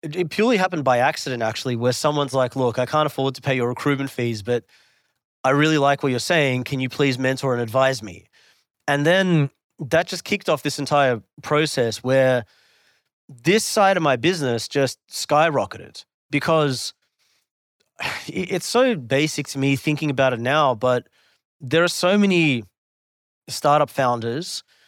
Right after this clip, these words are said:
that they likely haven't been involved with or seen how a r-, like,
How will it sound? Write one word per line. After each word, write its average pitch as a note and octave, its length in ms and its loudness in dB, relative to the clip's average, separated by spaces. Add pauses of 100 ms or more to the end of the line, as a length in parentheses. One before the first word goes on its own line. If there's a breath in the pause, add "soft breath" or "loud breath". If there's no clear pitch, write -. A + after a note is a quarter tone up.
(200)
that C#3 420 4 (500)
they D#3 180 2
likely D#3 520 2
haven't D3 440 0 (280)
been D#3 220 2
involved F3+ 500 2
with A2+ 240 -2
or C3 120 -2
seen G#3+ 480 2
how B2 680 2
a - 40 -6
r-, C#3 280 -2
like, C3+ 160 0